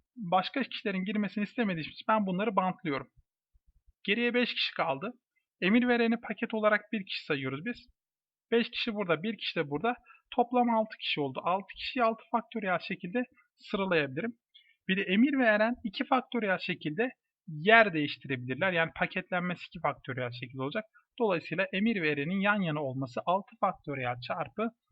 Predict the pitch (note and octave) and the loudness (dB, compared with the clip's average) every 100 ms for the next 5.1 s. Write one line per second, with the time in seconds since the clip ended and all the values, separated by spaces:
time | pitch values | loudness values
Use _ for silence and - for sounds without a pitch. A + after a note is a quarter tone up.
0 | - - G3 A3 - C3+ - C3+ C3 E3 | -18 -12 -6 -4 -4 -8 -6 -10 -6 -4
1 | F3+ F3 G3 F3 C#3+ C3+ G3 G3 D#3 B2 | -2 0 -2 -2 -4 -2 -4 -4 -8 -8
2 | A#2+ - _ _ _ _ _ _ - _ | -10 -20 _ _ _ _ _ _ -20 _
3 | _ - - _ _ _ - A#3+ - - | _ -20 -20 _ _ _ 2 2 0 -6
4 | A#3+ B3+ B3+ - - A#3+ A#3 A#3 F#3+ A#3 | -4 2 2 2 -2 0 2 2 2 -2
5 | - | -4